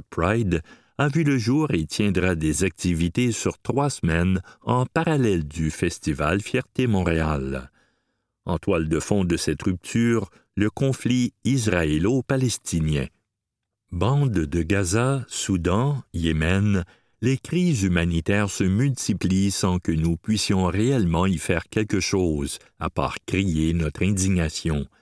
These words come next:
La situation dans les territoires palestiniens retient particulièrement l'attention des médias, notamment en raison de l'interdiction par Israël de l'entrée des convois de denrées et de médicaments à Gaza.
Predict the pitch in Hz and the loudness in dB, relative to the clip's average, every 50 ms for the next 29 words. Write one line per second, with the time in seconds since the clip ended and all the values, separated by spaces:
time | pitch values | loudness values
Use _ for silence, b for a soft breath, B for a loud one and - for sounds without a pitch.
0 | _ _ _ _ _ _ _ _ _ _ _ _ _ _ _ - - 117 117 - | _ _ _ _ _ _ _ _ _ _ _ _ _ _ _ -2 0 0 0 0
1 | - 160 143 - - 143 139 127 - - 175 175 170 160 131 98 85 80 78 78 | 0 -2 -2 0 0 0 0 0 0 0 0 2 2 2 2 2 2 2 2 2
2 | 78 78 - - 87 87 90 - - 90 87 82 80 - 113 110 107 110 104 - | 0 0 0 0 0 0 0 0 2 2 2 2 0 0 -2 0 0 0 -2 -2
3 | - - - 85 85 82 85 85 90 98 107 107 98 87 82 80 - - - 95 | -4 -4 -2 0 2 2 2 2 2 2 2 0 0 0 -2 -2 -4 -2 -2 0
4 | 90 92 - - 139 139 - - 143 135 - 135 113 107 104 101 90 95 95 101 | 0 0 0 -2 -6 -6 -4 -4 -6 -2 -2 0 0 2 0 0 0 0 2 2
5 | 90 87 92 98 - 117 101 98 - - 139 147 127 123 110 110 107 92 82 82 | 2 2 0 0 0 -2 -2 0 0 0 0 2 2 2 2 2 0 0 0 0
6 | 85 87 85 82 80 78 b b b b b b b b - 82 80 73 - - | 0 2 2 0 -2 -4 b b b b b b b b -6 -4 -4 -2 -2 -4
7 | 69 73 76 80 92 101 92 85 80 76 78 80 80 - 98 95 95 85 82 80 | -4 -2 0 0 0 2 2 0 0 0 -2 -2 -2 0 0 0 0 0 0 0
8 | 73 78 90 107 113 - - 95 85 85 78 90 90 - - - 104 95 95 87 | 0 0 0 0 0 0 -2 -2 -2 -4 -4 -6 -6 -6 -4 -2 0 0 0 -2
9 | - - 80 76 85 104 104 98 87 82 76 73 73 78 85 92 98 101 98 B | 0 -2 -2 0 0 0 0 0 0 0 0 -2 0 0 0 0 0 -2 -4 B
10 | B B B - 104 120 123 135 151 160 143 - - 131 120 92 80 - - 82 | B B B -2 0 0 0 2 0 0 -2 -2 -2 -2 0 0 -2 -2 0 0
11 | 82 78 76 90 95 92 87 78 80 76 71 82 80 80 82 - 98 104 110 - | 0 0 0 0 0 0 0 0 -2 -2 0 0 0 0 0 0 0 0 0 -2
12 | - - 101 85 80 87 82 78 82 98 117 117 104 98 - - 82 76 78 82 | 0 -2 -2 0 2 0 0 2 2 0 0 0 0 -2 0 -2 -2 -2 0 0
13 | 95 104 - - 107 107 92 92 87 82 73 71 73 71 71 69 | 0 -2 -2 -2 -2 -2 0 0 0 0 -2 -2 -4 -6 -6 -8